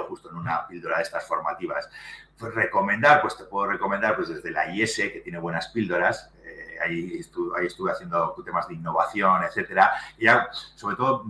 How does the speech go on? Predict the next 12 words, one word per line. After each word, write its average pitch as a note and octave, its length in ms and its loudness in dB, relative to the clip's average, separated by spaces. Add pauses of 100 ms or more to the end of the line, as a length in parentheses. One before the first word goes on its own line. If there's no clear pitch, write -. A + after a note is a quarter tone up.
se - 140 2
han B2+ 60 8
adaptado A#2 400 8
muy G#2+ 160 2
bien F#2+ 480 -2
ciertas F2+ 520 2
empresas E2+ 320 -8
a, D#2+ 200 2
a - 80 -2
los - 160 -12
nuevos D2+ 260 -8
tiempos, G2+ 440 2